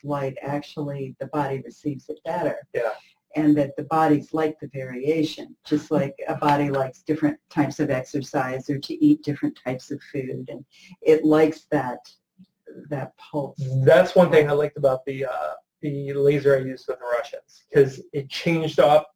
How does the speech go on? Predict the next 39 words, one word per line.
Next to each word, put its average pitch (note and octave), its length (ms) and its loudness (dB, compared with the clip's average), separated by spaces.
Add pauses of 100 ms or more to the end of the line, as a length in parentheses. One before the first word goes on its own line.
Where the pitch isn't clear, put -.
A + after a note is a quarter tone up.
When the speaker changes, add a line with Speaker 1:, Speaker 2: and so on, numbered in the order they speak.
Speaker 2:
the C#3 180 4 (140)
pulse - 360 2
width, D3 320 2 (100)
how C#3+ 120 4
Speaker 1:
Oh, - 40 -4
Speaker 2:
long C3+ 280 6
it A3+ 120 0
pulsed, F#3 260 4
Speaker 1:
really? - 100 -18 (320)
Speaker 2:
and D#3+ 160 4
then C#3+ 320 4 (240)
even D3+ 480 0
the, C3+ 360 4 (260)
the, C#3+ 420 -4
uh, C#3+ 240 -4 (220)
time D3+ 420 -2
between D#3 640 -6 (260)
was D#3+ 220 4
always D#3+ 420 6
changing. F3 720 -4 (540)
Speaker 1:
Wow. E3+ 880 -6
Speaker 2:
And F#3 80 6
Speaker 1:
I've F#3+ 220 6
Speaker 2:
even A#3 220 8
Speaker 1:
never G#3+ 140 10
Speaker 2:
though F#3+ 60 8
it F#3 120 4
did E3+ 180 6
in, C#3+ 340 2 (380)
and E3+ 80 -4
it E3+ 80 0
would D#3 180 0
pulse E3 300 2
in, D3+ 340 -6 (160)
in C#3 240 -4 (240)
billionths F3 380 2
of C3 80 -8
a B2+ 40 -6
second. - 420 -2